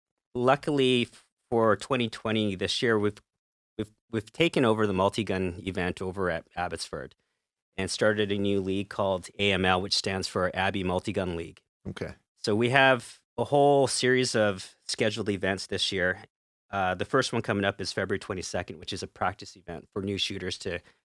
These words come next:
Speaker 1: kind of understand about, about what three gun is. And literally they'll bring whatever they have. The divisions that we created for this league, we have everything from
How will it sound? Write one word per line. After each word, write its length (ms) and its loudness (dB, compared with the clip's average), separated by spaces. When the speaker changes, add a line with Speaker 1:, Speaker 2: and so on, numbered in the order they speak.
Speaker 1:
kind 240 6
of 80 6
understand 440 4
about, 140 0
about 300 0
what 160 -2
three 200 -8
gun 200 -2
is. 400 -2
And 460 2
literally 360 4
they'll 120 4
bring 440 2
whatever 400 4
they 120 4
have. 380 2
The 240 4
divisions 680 -2
that 180 -4
we 140 -6
created 680 0
for 240 4
this 240 -2
league, 360 0
we 120 0
have 180 4
everything 400 0
from 480 2